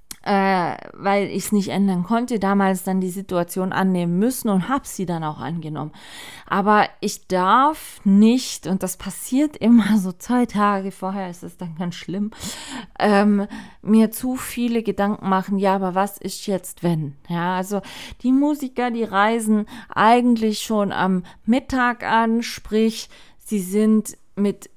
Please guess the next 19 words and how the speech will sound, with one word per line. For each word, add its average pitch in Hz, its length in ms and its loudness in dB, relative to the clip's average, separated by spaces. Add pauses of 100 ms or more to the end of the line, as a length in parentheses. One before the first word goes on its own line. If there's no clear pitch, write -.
genügend 233 800 4
Puffer, 240 540 0
sechs 208 240 -2
Stunden 214 500 0
Puffer, 247 420 0
müssten 208 520 -2
die 185 180 -4
eigentlich 208 400 0
schon 202 280 -4 (500)
vorher 208 440 2
ankommen, 247 720 0
ja. 202 260 -4
Das 208 240 -12
Wetter, 220 380 0
wie 226 100 -6
gesagt, 208 480 -4
sieht 196 240 -8
heute 214 340 0
jetzt 214 440 0